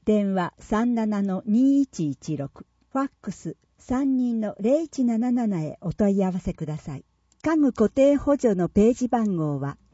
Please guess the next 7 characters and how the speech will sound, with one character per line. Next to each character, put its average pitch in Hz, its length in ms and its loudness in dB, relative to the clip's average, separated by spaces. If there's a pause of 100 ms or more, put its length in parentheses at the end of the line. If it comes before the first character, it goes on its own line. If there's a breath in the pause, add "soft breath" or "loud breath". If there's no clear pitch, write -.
一 247 340 -4
零 220 300 4
零 160 320 0
六 175 340 -2
五 220 300 2
六 143 320 -8
一。 - 320 -12